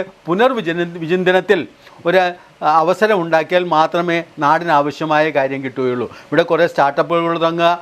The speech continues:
കുറേ നിയർ ഹോം, ആ, പരിപാടികൾ തുടങ്ങുക, ധാരാളം കാര്യങ്ങൾ അതുപോലെ അവതരിപ്പിച്ചിട്ടുണ്ടെങ്കിലും ഇതെങ്ങനെ നിലനിർത്താം? കച്ചവടം തുടങ്ങുന്നതിലല്ല പ്രാധാന്യം, വ്യവസായം തുടങ്ങുന്നതിലല്ല പ്രാധാന്യം,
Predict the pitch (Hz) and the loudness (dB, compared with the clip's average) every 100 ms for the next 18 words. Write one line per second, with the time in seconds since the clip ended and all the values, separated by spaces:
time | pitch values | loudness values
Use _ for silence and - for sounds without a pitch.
0 | - _ 156 160 170 156 165 180 175 - | -8 _ 0 2 0 -2 0 0 0 -14
1 | _ _ _ - 180 185 - - - _ | _ _ _ 0 0 -2 -10 -20 -20 _
2 | 180 160 156 165 165 175 175 165 170 170 | 0 2 2 2 2 2 0 0 -2 0
3 | 175 185 - - - 147 165 247 269 285 | 0 0 -2 -20 -14 0 0 2 0 2
4 | 240 175 180 180 160 170 196 160 151 180 | 0 0 0 0 0 2 2 2 0 -2
5 | 185 175 170 165 156 127 - 196 214 226 | -4 -6 -6 -2 -2 -4 -8 -2 0 0
6 | 240 262 220 185 175 156 139 160 254 277 | -2 -2 0 0 0 -2 0 0 2 0
7 | 262 220 220 262 269 294 240 185 196 190 | 0 0 0 -2 0 0 2 0 0 0
8 | 170 151 147 120 - - 170 202 247 269 | 0 -2 -4 -12 -18 -2 0 2 0 0
9 | 226 196 233 269 294 208 185 175 156 147 | 0 0 0 0 0 2 2 2 2 0
10 | 123 | -2